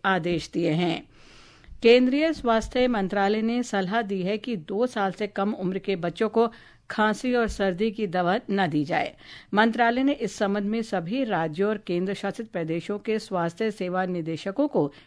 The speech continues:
एक पत्र लिखा है। परामर्श में कहा गया है कि आमतौर पर पाँच साल से कम उम्र के बच्चों के लिए इन दवाओं का,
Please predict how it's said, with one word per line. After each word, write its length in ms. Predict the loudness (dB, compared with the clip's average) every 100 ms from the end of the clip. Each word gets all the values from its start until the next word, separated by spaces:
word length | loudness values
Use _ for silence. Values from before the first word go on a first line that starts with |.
| _ 2
एक 200 | 2 2 0
पत्र 200 | 0 0
लिखा 260 | -2 0
है। 280 | 0 0 -2 -12 -20 -2 4
परामर्श 480 | 6 6 2 -2
में 100 | -6
कहा 240 | -4 -2 -2
गया 160 | -2
है 100 | -4
कि 140 | -4 -6 -2
आमतौर 420 | -2 -2 -2 -4
पर 200 | 0 0
पाँच 340 | 0 -4 -4 -4
साल 220 | -6 -4
से 140 | -6
कम 280 | -4 -4 -4 -4
उम्र 180 | -4
के 180 | -4 -6
बच्चों 340 | -6 -6 -2 0
के 120 | 2
लिए 220 | 2 0 -2 -18 -18 -2
इन 200 | 2 4
दवाओं 320 | 4 2 2 0
का, 160 | 0